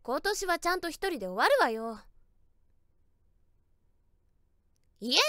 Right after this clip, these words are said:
でもやってんの。あんたの前じゃやってないように見えるだろうけど。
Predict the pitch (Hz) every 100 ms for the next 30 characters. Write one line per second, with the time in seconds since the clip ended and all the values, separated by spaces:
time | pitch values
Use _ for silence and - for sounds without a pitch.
0 | 523 302 214 196 220 311 - 587 587 302
1 | 262 202 - - - _ _ _ - 254
2 | 466 349 233 233 240 196 180 208 349 370
3 | 392 320 214 185 202 339 403 240 208 196
4 | 202 220 247